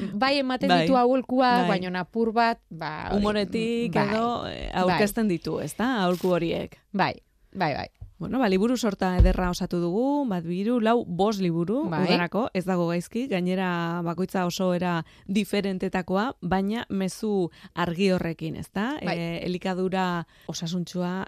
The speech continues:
Speaker 2: eh, plazerezkoa, gure burua errespetatu, eta, eta gozatu,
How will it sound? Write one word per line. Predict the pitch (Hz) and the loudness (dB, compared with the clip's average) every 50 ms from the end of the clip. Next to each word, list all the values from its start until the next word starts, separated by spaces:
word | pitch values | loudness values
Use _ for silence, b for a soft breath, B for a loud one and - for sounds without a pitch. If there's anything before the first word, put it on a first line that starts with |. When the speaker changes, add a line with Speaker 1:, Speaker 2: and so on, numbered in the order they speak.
| - - | -8 -8
Speaker 2:
eh, | - 170 165 170 165 160 160 160 160 | -6 -6 -4 -4 -4 -4 -6 -8 -8
plazerezkoa, | - 190 160 165 - 180 180 175 - - - 175 180 185 190 196 202 185 | -8 -10 -10 -6 -4 -4 -4 -4 -6 -6 -6 -4 -4 -4 -4 -4 -4 -4
gure | 165 175 175 175 | -2 -2 -2 0
burua | 175 180 175 175 | 0 0 0 0
errespetatu, | 170 165 175 175 - - - 170 - 170 165 - - 180 185 196 214 233 247 - | 0 0 -2 -4 -4 -4 -4 -4 -4 -4 -6 -6 -4 -4 -2 0 0 -2 -2 -2
eta, | - - 175 170 - - | -2 -2 -2 -4 -4 -6
eta | 170 - 165 156 | -6 -6 -4 -4
gozatu, | 151 151 165 - - 170 160 - - 202 208 226 - | -4 -6 -6 -6 -4 -6 -6 -4 -4 -4 -4 -4 -6